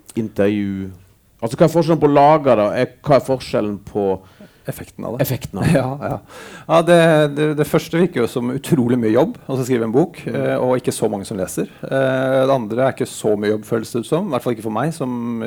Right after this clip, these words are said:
Speaker 2: som stort sett på en måte lagde spørsmålene og intervjuet. Det er
Speaker 1: Mm.
Speaker 2: jo, det er en jobb å gjøre, det bevares liksom, men der var det jo et helt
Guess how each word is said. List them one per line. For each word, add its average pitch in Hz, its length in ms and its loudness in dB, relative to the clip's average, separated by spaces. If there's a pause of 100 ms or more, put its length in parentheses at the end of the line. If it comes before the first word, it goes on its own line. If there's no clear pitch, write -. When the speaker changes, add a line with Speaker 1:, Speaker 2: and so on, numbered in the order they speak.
Speaker 2:
som 117 220 -6 (500)
stort 127 320 -2
sett 120 140 -4
på 123 80 2
en 120 80 0
måte 120 240 0 (340)
lagde 107 320 -4
spørsmålene 110 640 -6
og 110 160 -4
intervjuet. 117 480 -4
Det 120 160 -6
er 113 160 0
Speaker 1:
Mm. 143 60 -2
Speaker 2:
jo, 135 80 -4
det 123 80 -2
er 147 80 -4
en 127 80 -2
jobb 104 160 -6
å 113 80 2
gjøre, 113 180 -2
det 120 60 -2 (180)
bevares 113 320 -6
liksom, 131 240 -6
men 123 80 -6
der 117 160 2
var 107 120 0
det 113 100 -2
jo - 60 -8
et - 100 -6
helt - 120 -12